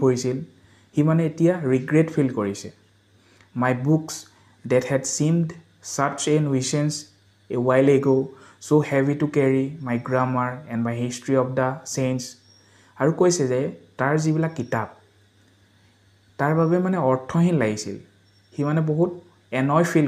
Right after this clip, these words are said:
কৰিছিল অলপ সময় আগ-, অলপ সময়ৰ আগৰলৈকে। "চ' হেভি টু কেৰি", আৰু যিবিলাক কিতাপ কেৰি কৰিবৰ কাৰণে বহুত হেভি লাগিছিল, মাই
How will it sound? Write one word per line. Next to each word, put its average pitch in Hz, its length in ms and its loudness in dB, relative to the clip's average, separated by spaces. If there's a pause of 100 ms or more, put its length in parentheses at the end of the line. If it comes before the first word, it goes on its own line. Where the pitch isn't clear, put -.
কৰিছিল 107 320 -4 (260)
অলপ 143 280 4
সময় 127 300 0
আগ-, 104 300 -8 (400)
অলপ 139 300 2
সময়ৰ 143 300 0 (460)
আগৰলৈকে। 120 540 0 (420)
"চ' - 60 -2 (180)
হেভি 135 280 0
টু 147 120 -4
কেৰি", 110 200 -4 (120)
আৰু 139 100 4 (100)
যিবিলাক 170 400 4
কিতাপ 151 240 -4 (720)
কেৰি 139 280 4
কৰিবৰ 147 280 4
কাৰণে 147 200 -4 (100)
বহুত 143 200 -2 (440)
হেভি 120 260 0
লাগিছিল, 135 460 0 (1160)
মাই 120 100 2